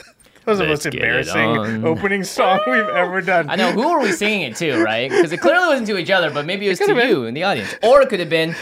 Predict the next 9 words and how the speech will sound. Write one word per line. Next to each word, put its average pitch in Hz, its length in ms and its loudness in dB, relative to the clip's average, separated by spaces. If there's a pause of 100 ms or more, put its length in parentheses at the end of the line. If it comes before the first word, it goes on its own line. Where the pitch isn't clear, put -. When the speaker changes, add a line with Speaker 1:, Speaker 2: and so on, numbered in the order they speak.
(340)
Speaker 2:
to 160 260 -2
the 147 80 0
person 180 260 -2
we 160 80 -8
call 165 280 2
out 147 40 -2
later. 185 200 4
But 170 160 0
first, 285 400 2